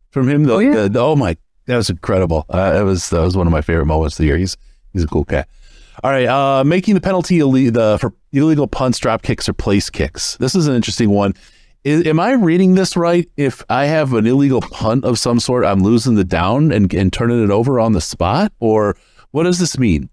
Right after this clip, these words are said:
Speaker 2: Yeah, so this, again, this makes it consistent, the penalty enforcement consistent with, let's say, an illegal forward pass. So it changes it. It's a loss of down and a five-yard penalty. So,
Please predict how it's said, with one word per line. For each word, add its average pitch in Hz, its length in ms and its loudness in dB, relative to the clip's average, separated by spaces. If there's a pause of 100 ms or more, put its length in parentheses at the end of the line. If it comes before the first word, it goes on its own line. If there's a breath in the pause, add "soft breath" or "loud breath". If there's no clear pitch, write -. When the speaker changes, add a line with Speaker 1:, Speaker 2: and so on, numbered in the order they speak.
(1000)
Speaker 2:
Yeah, 208 400 0
so 180 180 -2
this, 208 280 0
again, 180 360 2
this 165 260 0
makes 185 400 0
it 160 280 -2 (600)
consistent, 151 680 -2
the - 80 -4
penalty 156 500 -2
enforcement 139 580 -2
consistent 139 560 -2
with, 131 200 -4
let's 139 160 -2
say, 143 140 -2
an 131 80 2
illegal 131 380 0
forward 123 360 -2
pass. 135 460 -2 (540)
So 165 180 -2
it 151 100 0
changes 170 560 0
it. 160 280 0
It's 151 200 -2
a 156 60 0
loss 170 380 0
of 170 100 -4
down 156 260 -2
and 139 100 0
a - 40 -2
five-yard 139 580 0
penalty. 135 440 -2
So, 143 320 0